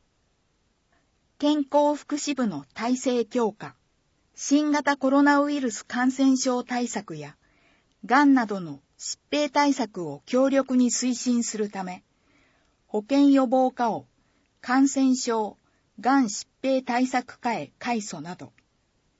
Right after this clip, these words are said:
その他の改正など、詳しくは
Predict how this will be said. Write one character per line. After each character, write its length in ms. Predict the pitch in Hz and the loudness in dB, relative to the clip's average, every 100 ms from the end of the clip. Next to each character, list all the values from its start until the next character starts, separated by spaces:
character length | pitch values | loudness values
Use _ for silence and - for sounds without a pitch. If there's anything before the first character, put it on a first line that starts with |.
| _ _ _ _ _ _ _ | _ _ _ _ _ _ _
そ 200 | - 247 | -4 2
の 140 | 285 | 2
他 120 | 285 | 2
の 140 | 226 175 | 0 -2
改 240 | 202 202 | -6 -6
正 260 | 202 220 214 | -4 -4 -4
な 140 | 190 | -6
ど、 180 | 170 - _ _ _ _ - | -8 -16 _ _ _ _ -4
詳 220 | 226 247 | 0 0
し 120 | 254 | -2
く 100 | - | -8
は 180 | 180 135 | -8 -8